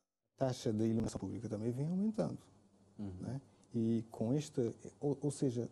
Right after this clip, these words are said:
Speaker 1: de facto nós temos ainda um agravamento ainda, eh, de, eh, com a, com a taxa de iluminação pública, né? O,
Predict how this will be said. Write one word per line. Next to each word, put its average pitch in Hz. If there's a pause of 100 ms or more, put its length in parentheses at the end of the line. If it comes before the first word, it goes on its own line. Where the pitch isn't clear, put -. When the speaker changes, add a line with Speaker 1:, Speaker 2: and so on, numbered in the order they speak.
Speaker 1:
de 135
facto 190
nós 175
temos 165
ainda 180
um 175
agravamento 180
ainda, 170
eh, 156
de, 143
eh, 143
com 147
a, 135
com 131
a 120
taxa 139
de 135
iluminação 139
pública, 131
né? 113
O, 117